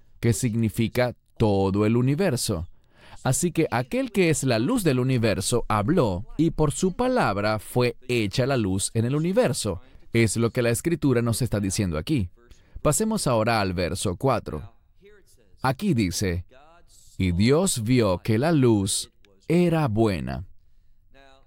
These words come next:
Antes de proseguir, debemos entender dos cosas. La luz,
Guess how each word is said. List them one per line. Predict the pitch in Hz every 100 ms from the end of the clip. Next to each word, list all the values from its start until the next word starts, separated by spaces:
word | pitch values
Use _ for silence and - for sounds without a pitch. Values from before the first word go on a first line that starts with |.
| - - 160 _ -
Antes | 180 233 240 170
de | 165
proseguir, | 127 120 117 92 90 87
debemos | 113 143 139 143 156
entender | 135 135 113 107 104 98
dos | 101 101 -
cosas. | 95 78 - 69 - - - _ - _ - - -
La | 101 95
luz, | 131 180 135 -